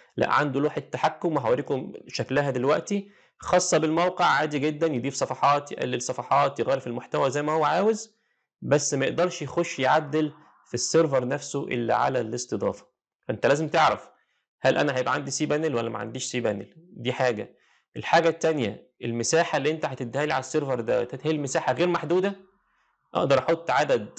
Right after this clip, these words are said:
لا محدود، مساحة لا محدودة من الملفات، مش عدد لا محدود.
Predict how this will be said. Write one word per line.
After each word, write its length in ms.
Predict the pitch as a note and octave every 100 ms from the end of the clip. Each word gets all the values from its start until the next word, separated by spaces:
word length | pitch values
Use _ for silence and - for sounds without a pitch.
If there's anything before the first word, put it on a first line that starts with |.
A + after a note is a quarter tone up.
| -
لا 160 | C3
محدود، 540 | D3 C#3+ C3 D3 B2+ G#2+ - - -
مساحة 640 | A#2+ - D#3+ D3+ F#2+ - _ _ _ _ _ _ _ -
لا 200 | B2 D#3
محدودة 480 | D#3 - C3+ D#3 C3
من 80 | A#2+
الملفات، 720 | A#2 A#2 - D3 E3 - -
مش 200 | A#2 A2
عدد 440 | A#2 D3 D3+ B2
لا 160 | A2+ C3
محدود. 480 | C3 - A2 G2